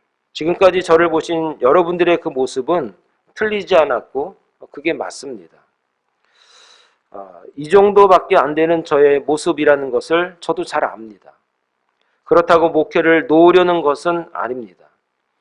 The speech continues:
이런 목회자가 어떻게 변하고 좋아질 것인가에 대한 희망을 가지시고 앞으로 함께 해 주십사 하는 차원에서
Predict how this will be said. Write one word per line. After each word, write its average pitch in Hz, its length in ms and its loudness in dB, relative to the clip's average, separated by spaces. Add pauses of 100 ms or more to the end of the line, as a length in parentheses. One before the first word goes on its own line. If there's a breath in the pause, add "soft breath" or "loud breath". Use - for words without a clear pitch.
(300)
이런 180 300 4
목회자가 151 640 2
어떻게 175 600 0
변하고 143 720 -2 (240)
좋아질 165 480 2
것인가에 143 580 0
대한 139 420 0
희망을 180 580 0
가지시고 120 640 -12 (500)
앞으로 135 520 0
함께 185 560 -4
해 160 140 -6
주십사 139 500 -4
하는 147 260 -6
차원에서 143 720 -6